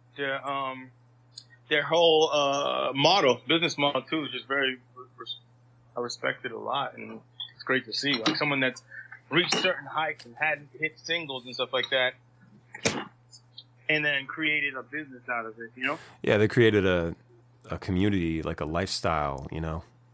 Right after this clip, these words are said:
Speaker 1: Exactly,
Speaker 2: And
Speaker 1: yeah.
Speaker 2: that the three eleven fans, like,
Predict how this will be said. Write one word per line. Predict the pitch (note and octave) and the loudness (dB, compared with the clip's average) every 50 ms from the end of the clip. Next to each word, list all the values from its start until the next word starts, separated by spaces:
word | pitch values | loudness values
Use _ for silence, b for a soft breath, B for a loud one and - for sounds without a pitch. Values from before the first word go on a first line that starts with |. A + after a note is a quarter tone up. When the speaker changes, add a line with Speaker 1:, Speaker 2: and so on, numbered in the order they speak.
| _ _ _ _ _ _ _ - | _ _ _ _ _ _ _ -6
Speaker 1:
Exactly, | C3 C3+ B2+ C3 D3+ D#3 D3 C#3 C3+ C#3 C3 | -4 -2 -2 0 0 0 0 -2 -4 -6 -6
Speaker 2:
And | C3 C#3 C#3+ C#3 C3+ - - - | -4 -2 -2 -2 -4 -6 -4 -4
Speaker 1:
yeah. | - - - - - | -2 -2 -2 -2 0
Speaker 2:
that | - F#2+ F#2 F#2 F#2+ G2 | 2 2 2 0 0 0
the | F#2 F#2 F#2 | 0 0 0
three | - - A2 G#2+ G#2+ | 2 0 2 4 6
eleven | G#2+ A2 A2 G#2+ G2 G2+ F#2+ F#2 F2 D#2+ - - - | 6 6 6 6 4 4 2 2 0 -2 -4 -6 -8
fans, | - - - F2+ F2 E2+ E2 E2 D#2+ E2 | -6 -2 0 0 2 2 0 0 -2 -2
like, | E2 D#2+ | -2 -4